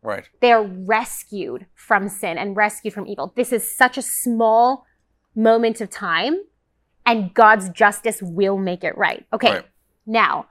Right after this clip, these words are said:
Speaker 2: I wanna take this from a different perspective because I'm a mom. And I've had to struggle with this concept because in my generation,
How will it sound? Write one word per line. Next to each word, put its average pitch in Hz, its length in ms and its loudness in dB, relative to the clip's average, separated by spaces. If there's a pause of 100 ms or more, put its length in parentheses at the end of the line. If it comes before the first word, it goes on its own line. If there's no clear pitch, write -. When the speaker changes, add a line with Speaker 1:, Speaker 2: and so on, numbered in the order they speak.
(280)
Speaker 2:
I 254 120 4
wanna 294 200 2
take 330 180 -4
this 302 140 -4
from 294 140 -2
a 254 40 -2
different 214 320 -4
perspective 170 540 -8
because 196 240 -4
I'm 208 140 0
a 196 60 -6
mom. 175 400 -6 (3000)
And 247 140 4
I've 233 160 4
had 240 140 2
to 208 80 -6
struggle 202 420 -2
with 208 160 -6
this - 320 -10 (300)
concept 190 580 -4
because 208 340 -6 (100)
in 269 280 0
my 240 200 4
generation, 208 880 -4